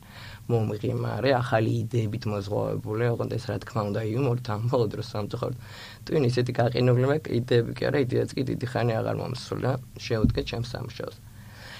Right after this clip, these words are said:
დილა ბავშვთა ჰოსპისში, ჩემი მეორე სახლი, ჩემი დიდი ოჯახი, ჩემი ენერგიის წყარო, რომელიც მკვებავს, უფრო მეც მაძლევს, ვიდრე გავცემ. მომღიმარი ჯონი,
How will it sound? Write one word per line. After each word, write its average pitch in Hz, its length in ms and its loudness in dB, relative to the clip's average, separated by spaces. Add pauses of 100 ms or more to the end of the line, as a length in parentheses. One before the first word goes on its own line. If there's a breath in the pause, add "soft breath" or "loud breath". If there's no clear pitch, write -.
(160 loud breath)
დილა 180 240 8
ბავშვთა 139 400 6
ჰოსპისში, - 560 0
ჩემი 127 320 2
მეორე 117 240 2
სახლი, - 480 -4 (240)
ჩემი 113 180 2 (140)
დიდი 117 140 2 (100)
ოჯახი, - 480 -2 (160)
ჩემი 120 200 4 (120)
ენერგიის 117 480 4
წყარო, - 420 2 (400 loud breath)
რომელიც 120 320 2
მკვებავს, - 680 2 (120)
უფრო 123 160 4
მეც 107 320 2
მაძლევს, 113 400 0
ვიდრე 113 240 0
გავცემ. - 480 -4
მომღიმარი 120 640 2
ჯონი, 117 260 2